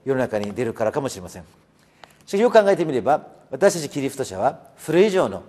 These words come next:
強いネットワークを世界中に持っているはずです。そして、イエス様がおっしゃったように、私たちは先生ではなく、主のしもべとして生きるときに、私たちが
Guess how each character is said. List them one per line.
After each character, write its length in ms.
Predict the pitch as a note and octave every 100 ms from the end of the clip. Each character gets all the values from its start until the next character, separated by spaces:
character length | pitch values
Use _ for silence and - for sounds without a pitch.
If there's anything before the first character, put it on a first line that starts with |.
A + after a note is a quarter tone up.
| - _ _ -
強 320 | - D3 F#3
い 80 | G#2
ネ 120 | A2
ッ 20 |
ト 160 | - A2
ワ 60 |
ー 20 |
ク 120 | F#2 G#2+
を 140 | C3
世 140 | -
界 180 | G2 G#2+
中 80 | G#2
に 100 | A2+
持 100 | A2
っ 40 |
て 140 | G#2+ G2+
い 20 |
る 60 | E2+
は 60 |
ず 80 | E2+
で 60 | F2
す。 160 | - _ _ _ _ _
そ 80 | -
し 80 | -
て、 460 | F#3 F#3 - - -
イ 80 | E3+
エ 80 | F#3
ス 60 |
様 200 | E3+ C3+
が 200 | C3 D3+
お 60 | C#3+
っ 40 |
し 120 | C3+ E3
ゃ 60 |
っ 20 |
た 100 | -
よ 60 | A2
う 40 |
に、 160 | A#2+ F#3+ - _ _ _ -
私 240 | B2+ E3
た 100 | D3
ち 80 | A#2+
は 160 | B2 D#3 - - _ _ _ _ _ -
先 260 | - D#3+
生 180 | D#3+ F3+
で 100 | C#3
は 60 | A2
な 120 | G#2+
く、 200 | E3+ E3 - _ _ -
主 180 | -
の 240 | E3 C3 - -
し 340 | - - E3
も 100 | F3+
べ 80 | F#3
と 100 | B2
し 80 | -
て 160 | G2 - _
生 40 | -
き 80 | D#3+
る 80 |
と 80 | G#2
き 80 | E2+
に、 100 | E2 _ _ _ _
私 240 | B2 C3+ A#2+
た 80 | G#2
ち 80 |
が 220 | A2 C#3+